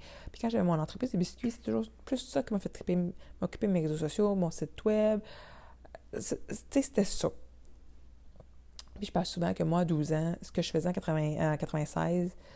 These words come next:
c'était, je codais des sites web de Leonardo DiCaprio en H T M L, tu sais, juste pour te dire.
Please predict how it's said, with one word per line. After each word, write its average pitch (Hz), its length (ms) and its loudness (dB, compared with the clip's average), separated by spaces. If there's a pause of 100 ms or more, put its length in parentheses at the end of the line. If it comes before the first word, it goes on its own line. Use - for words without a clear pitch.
(280)
c'était, - 400 0
je - 100 -4
codais 170 300 6
des 165 120 4
sites - 280 -2
web 175 180 6
de 160 100 8
Leonardo 156 520 6
DiCaprio 165 460 2
en 151 140 4
H 151 160 0
T - 120 2
M - 140 2
L, 165 160 0
tu - 60 -2
sais, 95 100 6
juste 87 180 0
pour - 160 4
te 76 40 8
dire. - 200 0